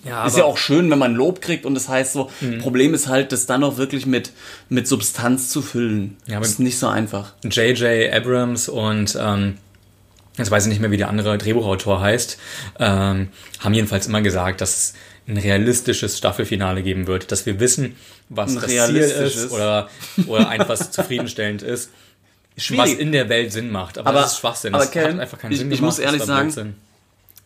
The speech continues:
Speaker 2: ähm, ich, ich glaub, bei so einer Serie ist es auch schwierig,
Speaker 1: Mhm.
Speaker 2: generell ein Ende zu finden. Gerade bei so einer, wo viele
Speaker 1: Ja.
Speaker 2: Leute was hineininterpretieren, womit alle zufrieden sind. Ich glaub,
Speaker 1: Mhm.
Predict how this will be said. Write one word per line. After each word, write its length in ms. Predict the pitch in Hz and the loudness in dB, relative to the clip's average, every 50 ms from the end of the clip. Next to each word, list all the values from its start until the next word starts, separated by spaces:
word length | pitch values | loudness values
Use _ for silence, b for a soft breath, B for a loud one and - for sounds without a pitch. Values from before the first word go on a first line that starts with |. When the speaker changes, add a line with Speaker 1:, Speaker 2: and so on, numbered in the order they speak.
| - _ | -8 _
Speaker 2:
ähm, 260 | - 131 123 123 123 123 | 0 2 2 2 0 0
ich, 200 | - 135 110 - - | -2 -2 -2 -4 -10
ich 160 | - 139 - - | -10 -10 -6 0
glaub, 300 | 139 135 165 175 - - | 2 2 2 2 0 0
bei 120 | 156 139 | 0 0
so 100 | 127 139 | 2 0
einer 160 | 160 160 151 135 | 0 0 0 0
Serie 260 | 123 135 151 143 135 | 0 -2 -2 -2 -4
ist 100 | 139 151 | -4 -4
es 80 | - | -4
auch 140 | - 107 123 | -6 -4 -6
schwierig, 300 | - - - 135 - 104 | -6 -6 -4 -4 -4 -2
Speaker 1:
Mhm. 40 | 101 | -2
Speaker 2:
generell 640 | 135 127 127 123 117 - 120 120 127 147 151 127 - - - | -2 0 -2 -2 -2 0 0 2 2 2 0 -2 -4 -4 -6
ein 100 | 131 120 | -6 -4
Ende 300 | - 117 131 143 143 - | 0 0 0 0 0 -4
zu 140 | - - 110 | -6 -10 -10
finden. 320 | 107 - 120 117 - 131 | -8 -6 -6 -4 -2 -4
Gerade 220 | - 120 123 147 147 | 0 0 0 0 2
bei 140 | - 131 120 | 2 2 2
so 180 | 117 131 170 147 | 2 0 0 2
einer, 240 | 131 127 123 123 117 | 2 2 2 2 0
wo 80 | 120 | -2
viele 340 | 110 - - - 226 202 190 | -4 -4 -4 -4 0 2 2
Speaker 1:
Ja. 40 | 160 | 4
Speaker 2:
Leute 280 | 151 151 151 151 160 131 | 6 4 4 2 0 -2
was 160 | 123 117 - | -2 -2 -2
hineininterpretieren, 920 | 127 120 113 110 110 110 113 110 117 113 113 110 117 - - 120 127 127 | -4 -2 -2 -2 -2 -2 -2 -4 -4 -4 -4 -8 -10 -8 -6 -6 -4 -4
womit 220 | 123 123 127 - - | -2 -2 -2 0 0
alle 220 | - 127 135 135 | 0 2 2 0
zufrieden 380 | 135 - 139 131 - 143 147 139 | -2 -4 -10 -8 -6 -6 -4 -4
sind. 140 | 117 104 - | -4 -4 -6
Ich 120 | 117 110 - | -6 -4 2
glaub, 300 | 127 120 117 - - - | 2 2 2 2 -4 -12
Speaker 1:
Mhm. 160 | 101 101 | -12 -12